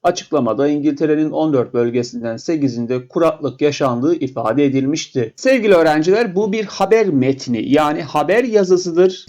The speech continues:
İngiliz hükümeti on iki Ağustos'ta resmen kuraklık ilan etmiş.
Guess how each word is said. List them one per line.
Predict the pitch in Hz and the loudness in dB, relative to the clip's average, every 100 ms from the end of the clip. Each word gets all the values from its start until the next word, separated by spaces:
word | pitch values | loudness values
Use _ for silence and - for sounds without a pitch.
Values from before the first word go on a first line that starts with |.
| _ | _
İngiliz | 226 226 160 127 - | -4 2 4 4 2
hükümeti | 143 139 135 135 139 | -2 0 2 2 0
on | - 190 190 | -2 0 -2
iki | 185 | 0
Ağustos'ta | 151 143 - 139 135 - 196 202 _ _ | 0 0 0 0 0 0 0 -2 _ _
resmen | 214 208 165 160 202 - | 0 0 0 -2 -2 -6
kuraklık | - 190 185 - 190 185 | -4 -2 -2 -2 -4 -2
ilan | 123 120 117 | 0 2 2
etmiş. | 120 120 165 196 - - | -2 -4 -6 -6 -6 -10